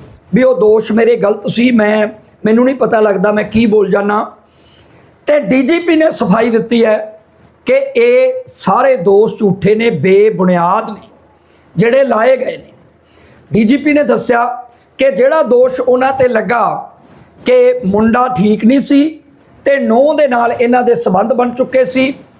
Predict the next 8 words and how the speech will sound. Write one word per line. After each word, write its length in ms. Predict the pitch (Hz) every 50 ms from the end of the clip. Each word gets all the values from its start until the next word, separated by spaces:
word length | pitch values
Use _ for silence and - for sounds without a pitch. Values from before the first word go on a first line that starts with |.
| _ - -
ਤੇ 160 | 262 277 277 269
ਇਸ 200 | 247 254 254 254
ਕਰਕੇ 360 | - 262 240 220 226 - 240
ਇਹਨਾਂ 320 | 240 240 226 220 226 233
ਦਾ 100 | 214 220
ਪੁੱਤਰ 400 | 214 - 202 190 190 - 233 208
ਦੁਖੀ 300 | 180 185 180 - 208 202
ਸੀਗਾ। 540 | 180 - 220 196 226 220 175 - - - -